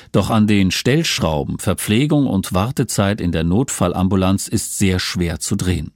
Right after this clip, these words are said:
Das Budget setze eben Grenzen und Notfälle, bei denen es oft um Leben oder Tod geht, hätten nun einmal Vorrang.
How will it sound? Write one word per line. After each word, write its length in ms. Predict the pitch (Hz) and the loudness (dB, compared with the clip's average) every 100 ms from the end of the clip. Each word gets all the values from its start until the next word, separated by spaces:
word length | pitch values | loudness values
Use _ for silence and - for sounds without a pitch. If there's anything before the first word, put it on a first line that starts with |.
| - | -2
Das 260 | 92 90 | 0 0
Budget 440 | - 101 107 123 98 | 0 0 2 2 2
setze 320 | 85 - 110 | 0 0 -2
eben 240 | 95 90 | 0 0
Grenzen 580 | 92 104 104 - 87 71 | 2 2 2 2 -2 -2
und 420 | - 78 73 - | -4 -6 -6 -2
Notfälle, 680 | 87 104 - - 113 131 131 | 0 0 -2 0 2 2 0
bei 200 | 104 85 | 0 0
denen 320 | 92 95 95 | 2 2 2
es 220 | 95 90 | 0 -2
oft 320 | - 92 - - | -2 -4 -4 -4
um 160 | 85 | -2
Leben 400 | 80 95 113 123 | 0 0 2 0
oder 300 | - 90 82 | 0 -2 -2
Tod 320 | - 90 92 | -2 -2 -2
geht, 360 | - 87 - - - | 0 0 -2 -10 -4
hätten 400 | 117 - 117 98 | -4 0 0 2
nun 260 | 95 110 | 2 0
einmal 380 | 95 76 73 90 | -4 -4 -2 -4
Vorrang. 500 | - 87 69 71 - | -4 -4 -6 -10 -14